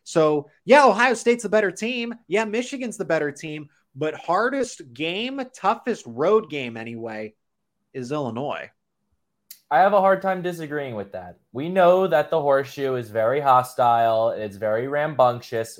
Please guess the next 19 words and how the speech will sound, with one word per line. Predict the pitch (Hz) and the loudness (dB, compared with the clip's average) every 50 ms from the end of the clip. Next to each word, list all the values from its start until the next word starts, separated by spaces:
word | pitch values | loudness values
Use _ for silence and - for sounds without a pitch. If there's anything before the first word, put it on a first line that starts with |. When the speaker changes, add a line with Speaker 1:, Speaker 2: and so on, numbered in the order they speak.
| - - | -18 -12
Speaker 2:
We, | 139 156 160 - | -10 -10 -10 -6
we | 160 180 196 202 | -4 -2 0 2
all | 202 202 196 196 | 4 4 4 4
know | 180 175 165 147 131 | 4 4 2 2 2
this. | 107 104 98 98 98 - | 0 -4 -6 -6 -4 0
That | 135 135 135 135 | 2 2 2 2
is | 135 131 123 | 0 -2 -4
nothing | 131 135 143 143 - 180 175 160 151 147 | 0 0 0 0 0 -4 -6 -6 -6 -4
new. | 147 143 | -4 -4
It's | 139 131 - - | -4 -4 -6 -8
been | - 147 139 143 143 | -4 -4 -4 -2 -2
that | 143 143 139 - - | 0 0 0 0 0
way | 120 123 123 123 120 117 120 _ _ _ _ _ _ _ _ - | 0 2 2 2 0 -2 -8 _ _ _ _ _ _ _ _ -10
since | - - 175 143 - - - - _ _ _ _ _ _ _ _ - | -4 -4 -4 -4 -4 -8 -14 -16 _ _ _ _ _ _ _ _ 0
the | 156 | 0
dawn | 143 117 165 151 147 147 139 | 2 6 6 6 6 6 2
of | 135 120 - | 0 -2 -2
time, | 135 127 117 110 104 101 | -2 -2 -2 -2 -4 -6
essentially. | - - 98 92 87 87 _ 87 87 87 90 92 | -10 -12 -14 -14 -16 _ _ -20 -20 -20 -20 -20